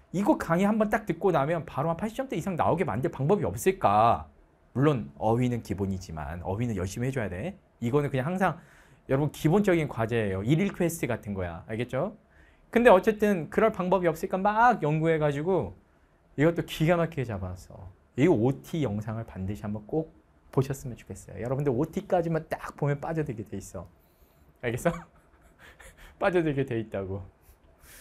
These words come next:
아, 선생님이 그래서 야심차게 이렇게 준비를 하고 나왔습니다. 그래서 우리 제로백, 전속력으로 도달하는 수능 영어 일 등급. 아, 저는 이 문구만 보면 가슴이 설레요.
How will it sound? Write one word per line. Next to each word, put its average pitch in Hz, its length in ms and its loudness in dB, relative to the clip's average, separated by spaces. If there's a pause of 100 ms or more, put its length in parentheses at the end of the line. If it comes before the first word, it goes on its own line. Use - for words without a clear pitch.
(260)
아, 110 100 -2
선생님이 143 640 2 (840)
그래서 113 260 2
야심차게 120 580 0
이렇게 98 300 -4
준비를 101 460 -2
하고 113 380 -4
나왔습니다. 82 600 -10 (760)
그래서 208 200 8
우리 196 260 8
제로백, 202 640 6 (480)
전속력으로 180 720 4
도달하는 147 520 2
수능 175 360 -2
영어 143 240 2
일 101 260 -4
등급. 85 440 -6 (760)
아, 135 180 4
저는 135 260 2
이 117 100 -2
문구만 113 420 -4
보면 101 380 -6
가슴이 104 380 -10
설레요. 98 460 -12